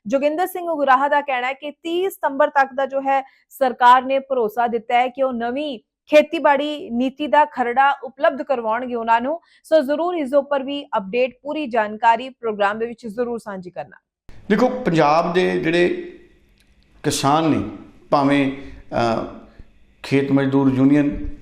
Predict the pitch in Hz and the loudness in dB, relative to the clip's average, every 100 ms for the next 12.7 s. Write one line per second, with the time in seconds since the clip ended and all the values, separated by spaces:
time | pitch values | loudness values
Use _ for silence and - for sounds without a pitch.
0 | - 131 135 139 160 - 139 139 - 131 | -4 0 2 2 0 0 -4 -4 -2 2
1 | 131 135 135 135 131 - - 131 131 120 | 4 4 4 4 2 0 2 2 2 0
2 | 117 147 - 120 123 120 131 139 135 - | 0 -4 -4 -4 -2 -2 -2 -2 -4 -2
3 | 113 113 139 - - - _ _ _ - | -2 -2 -2 -6 -18 -20 _ _ _ -20
4 | - - - - - - - 247 247 240 | -20 -20 -20 -20 -20 -8 0 2 2 2
5 | 190 143 156 151 143 139 135 - 160 160 | 2 4 2 2 0 -2 -4 0 0 0
6 | 175 190 208 185 190 185 175 180 175 - | 0 2 2 2 2 2 2 2 0 -4
7 | - 113 147 160 196 185 180 - - 131 | -8 -2 0 2 4 2 0 -2 0 2
8 | 135 139 135 135 135 131 139 135 131 131 | 2 0 2 4 2 2 0 0 0 0
9 | 139 135 120 - 123 131 127 117 120 120 | 0 -2 -4 -4 -4 -2 -2 -2 -4 -4
10 | 120 113 135 160 - - - - - - | -6 -2 -2 -2 -4 -18 -20 -20 -16 -14
11 | - 147 156 156 143 139 151 147 147 139 | -6 -2 0 2 4 4 2 -2 -2 0
12 | 135 135 147 139 131 135 - | 0 0 0 2 2 0 -4